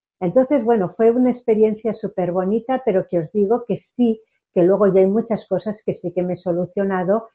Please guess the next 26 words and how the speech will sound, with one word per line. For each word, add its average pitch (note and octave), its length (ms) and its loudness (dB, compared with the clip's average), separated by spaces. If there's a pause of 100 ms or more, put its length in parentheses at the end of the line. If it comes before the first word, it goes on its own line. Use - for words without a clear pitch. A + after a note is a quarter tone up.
(240)
y, F#3 440 4
y, F#3 120 6
y - 40 8
bastante E3 640 2
bien. D3+ 380 -2 (1120)
Entonces, C#4+ 480 6
mirad, G3+ 360 6
os G3 140 0
voy D#4 240 6
a D#4+ 40 8
enseñar C4 640 2
cómo A#3+ 220 2
hacer F#3+ 300 0
las A#3 240 2
sanaciones, A3 760 0
porque F3+ 260 -2
seguro F#3+ 500 2
que F3+ 80 2
además F#3 400 0 (400)
hay G#3+ 220 6
alumnos G#3 540 4
míos G#3 420 0
de F3+ 100 -2
registros G3 600 -4
acásicos F#3+ 840 -4 (580)
que, F#3 560 8